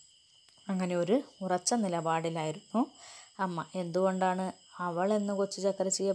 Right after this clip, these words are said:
പറയുന്നത്? കുറേ ഭാഗത്ത് നമുക്ക് ശ്രദ്ധിച്ച് നോക്കിയാൽ ഈ കൊച്ചു ചക്കരച്ചിക്ക് ഒരു മനുഷ്യഭാവം ആണ് നൽകിയിരിക്കുന്നത്, അല്ലേ? ഇവിടെ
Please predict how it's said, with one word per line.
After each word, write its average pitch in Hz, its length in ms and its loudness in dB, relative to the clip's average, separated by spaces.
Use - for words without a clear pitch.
പറയുന്നത്? 190 480 2
കുറേ 175 260 2
ഭാഗത്ത് 190 420 2
നമുക്ക് 190 300 0
ശ്രദ്ധിച്ച് 196 480 0
നോക്കിയാൽ 185 420 0
ഈ 180 40 -4
കൊച്ചു - 300 -10
ചക്കരച്ചിക്ക് 190 580 -2
ഒരു 196 100 0
മനുഷ്യഭാവം 185 1000 2
ആണ് 185 180 0
നൽകിയിരിക്കുന്നത്, 170 800 -2
അല്ലേ? 185 220 -4
ഇവിടെ 196 360 4